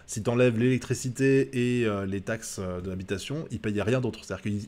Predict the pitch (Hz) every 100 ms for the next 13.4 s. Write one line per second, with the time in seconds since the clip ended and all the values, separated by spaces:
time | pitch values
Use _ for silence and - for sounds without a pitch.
0 | - 113 107 117 - 175 - 175 151 127
1 | 139 135 123 127 104 - - - - 127
2 | 131 - - - 127 143 127 120 - -
3 | - - - - - - 110 123 170 113
4 | 120 135 - 131 127 160 185 - - 101
5 | 113 120 120 110 107 107 101 107 110 110
6 | 113 123 120 127 131 135 139 131 113 110
7 | 110 120 107 113 - 104 110 104 104 -
8 | 123 117 117 120 123 120 104 98 92 -
9 | - - - - - - - - 180 185
10 | 196 - - 131 131 151 254 302 226 226
11 | 285 302 269 240 269 - 262 247 254 311
12 | 294 262 262 277 285 254 311 320 311 311
13 | 294 277 - 254